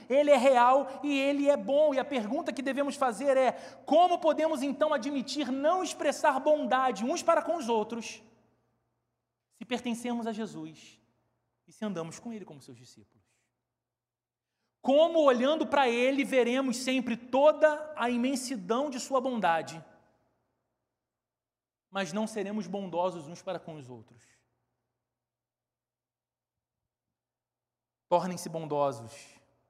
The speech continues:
Não apenas isso, tornem-se também compassivos, diz Paulo no verso trinta e dois.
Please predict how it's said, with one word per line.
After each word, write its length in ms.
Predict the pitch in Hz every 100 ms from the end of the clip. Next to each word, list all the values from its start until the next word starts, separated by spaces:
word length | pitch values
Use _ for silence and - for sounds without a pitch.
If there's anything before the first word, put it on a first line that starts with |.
| _ _ _ _ _
Não 140 | 147
apenas 420 | 160 160 160 143 156
isso, 240 | 175 143
tornem-se 420 | - 147 160 147
também 320 | 151 147 165
compassivos, 920 | 156 160 165 151 - - 160 123 113 107
diz 180 | 117 -
Paulo 440 | - 113 113 117
no 40 |
verso 280 | 113 120 -
trinta 200 | 127 117
e 80 | 120
dois. 220 | 113 107